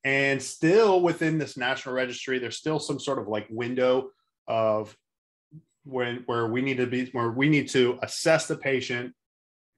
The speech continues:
say that this person has a stroke, and it becomes, like, a time thing. Your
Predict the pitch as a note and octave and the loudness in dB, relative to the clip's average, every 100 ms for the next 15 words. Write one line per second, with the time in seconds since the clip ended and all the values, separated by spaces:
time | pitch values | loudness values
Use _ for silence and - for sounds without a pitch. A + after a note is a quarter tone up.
0 | _ - C#3+ D#3 E3 D3+ D3+ - C#3+ - | _ -4 2 2 2 0 -4 -2 -4 -4
1 | B2+ A#2+ B2+ B2 - A#2+ A2+ A2 _ _ | -4 0 0 -2 -6 -2 -2 -4 _ _
2 | _ - B2 B2 B2 B2 C#3 C3+ B2+ A#2 | _ -6 -2 -2 -2 -2 0 0 0 0
3 | - C#3 C3+ C3+ - A2 G2 G2 - - | -2 0 2 2 0 -4 -4 -10 -20 -20
4 | _ C#3+ C3 | _ 0 0